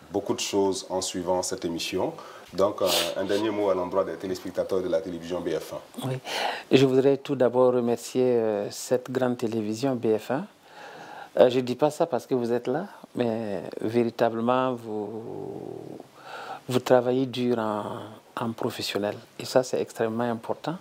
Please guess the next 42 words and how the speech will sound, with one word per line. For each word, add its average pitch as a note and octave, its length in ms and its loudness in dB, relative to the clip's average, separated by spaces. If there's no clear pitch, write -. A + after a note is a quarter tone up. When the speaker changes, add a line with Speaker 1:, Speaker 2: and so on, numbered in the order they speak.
Speaker 2:
Je B2 140 0
connais B2+ 240 4
un B2 100 4
peu B2 100 -2
le A#2 140 2
domaine, A2+ 400 -2
donc, A#2+ 320 -2
euh, G#2+ 380 -4
je - 100 -4
ne A#2+ 80 4
parle G#2 300 0
pas A2 160 0
dans A2+ 100 -2
le A2+ 140 -8
vide. A2 320 -8
Vous - 80 -8
faites B2 240 2
du A#2+ 120 -2
très B2+ 200 2
bon A#2+ 160 -2
travail. G2+ 380 -4
Et - 80 10
je C#3 100 6
vous D3 80 6
remercie D3 880 4
d'avoir B2+ 320 6
choisi B2 400 2
de A#2+ 140 -2
visiter B2 420 0
ma C3 140 0
modeste B2 400 0
personne D#3 460 2
et, B2+ 100 8
euh, - 760 0
bon, F3+ 140 8
me C#3+ 120 4
permettre C#3+ 440 2
aussi C3+ 240 0
de C3 100 0
dire D3 240 2
certaines C#3 380 -2
choses. C#3 380 -2